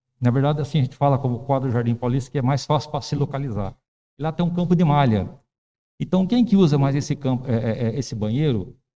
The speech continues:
é aqueles senhores lá que vão lá, o melhor da, o pessoal que, que, é, eles usam aquele campo de, de malha lá. E lá aquele banheiro realmente tem que dar uma, dar uma, uma atenção pra ele. É, que também o senhor prefeito, se ele possa, né,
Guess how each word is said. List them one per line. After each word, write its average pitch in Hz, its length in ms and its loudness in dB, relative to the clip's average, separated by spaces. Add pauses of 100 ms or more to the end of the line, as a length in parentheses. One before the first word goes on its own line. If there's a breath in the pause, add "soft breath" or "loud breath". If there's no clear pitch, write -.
(140)
é 120 380 -2
aqueles 147 380 -4
senhores 151 480 0
lá 135 120 0
que 131 120 -16
vão 131 100 -4
lá, 135 140 -2
o 135 100 -4
melhor 131 280 -2
da, 135 80 -2
o 127 440 -4
pessoal 131 400 0
que, 120 300 2
que, 110 480 0 (960)
é, 110 220 -2 (100)
eles 127 240 2
usam 156 220 2
aquele 143 180 -2
campo 131 380 -2
de, 117 220 0
de 110 120 0
malha 120 320 0
lá. 104 240 -6 (760)
E 127 40 -2
lá 135 100 2
aquele 151 240 -2
banheiro 135 360 -2
realmente 131 360 -2
tem 147 160 -2
que 147 100 -6
dar 127 100 0
uma, 120 240 2
dar 110 140 0
uma, 107 260 0
uma 113 120 0
atenção 110 420 0
pra 110 160 0
ele. 160 340 0 (760)
É, 104 880 0
que - 120 -16
também 127 220 -2
o 135 40 -2
senhor 131 180 -4
prefeito, 117 320 -4
se 123 80 -4
ele 107 80 -4
possa, 117 340 -4
né, 127 180 -4